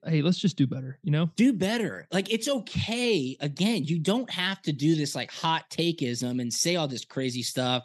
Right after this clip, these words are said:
Speaker 1: Yeah.
Speaker 2: so that you get a bunch of clicks or people absolutely trash you on social
Speaker 1: Or
Speaker 2: media,
Speaker 1: do,
Speaker 2: which, of
Speaker 1: hey,
Speaker 2: course,
Speaker 1: look,
Speaker 2: is what happened.
Speaker 1: or, or do two locks.
Speaker 2: Yes.
Speaker 1: And then, you know, two, you know, uh, wild cards, you know, but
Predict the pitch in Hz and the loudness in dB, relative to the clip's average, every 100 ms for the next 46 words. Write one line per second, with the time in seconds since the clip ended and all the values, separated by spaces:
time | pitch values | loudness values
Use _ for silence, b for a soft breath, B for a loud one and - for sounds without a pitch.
0 | - 165 131 156 151 139 165 160 151 151 | -6 -6 -2 -2 -2 0 0 2 0 -2
1 | 139 - 175 165 - 123 - 160 151 143 | -6 -2 0 0 -2 -6 -2 -2 0 0
2 | 143 147 - 143 117 - 147 143 143 127 | 0 0 -2 -2 -2 -2 0 0 -2 -4
3 | 117 131 127 127 160 151 - 359 - 262 | -4 -6 -6 -2 0 2 2 0 -2 -2
4 | 285 339 180 123 131 127 104 85 - _ | 0 0 -4 -6 -6 -6 -8 -14 -16 _
5 | 254 247 262 233 330 339 285 - _ - | -8 0 0 4 4 4 2 -4 _ 2
6 | 247 320 190 147 156 - - - 156 113 | 4 4 0 -4 -6 -10 -8 -2 -2 -2
7 | - - - 208 220 233 214 202 220 220 | -8 -12 -4 0 2 2 0 -4 -2 0
8 | 196 160 - 262 247 202 226 240 156 156 | 0 0 4 6 6 2 0 2 4 2
9 | 160 - 180 175 165 175 214 202 160 131 | -2 -4 -2 0 -2 0 0 0 -4 -6
10 | 117 - _ 175 180 233 - 180 | -8 -18 _ 2 2 0 -4 -6